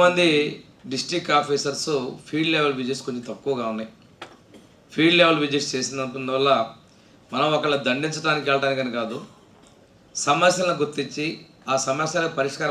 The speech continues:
మార్గం చూపి మన ఇన్‌స్టిట్యూట్స్ ఒక మంచి మేలైన, మెరుగైన పనితనం చూపించే విధంగా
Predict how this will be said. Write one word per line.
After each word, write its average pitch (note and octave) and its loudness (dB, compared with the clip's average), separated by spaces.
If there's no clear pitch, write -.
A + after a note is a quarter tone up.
మార్గం B2+ -4
చూపి A#2+ -4
మన C3+ 2
ఇన్‌స్టిట్యూట్స్ E3 -2
ఒక D3 0
మంచి D3 -2
మేలైన, E3+ 6
మెరుగైన D#3 2
పనితనం D3+ 0
చూపించే C#3 -2
విధంగా C3+ -2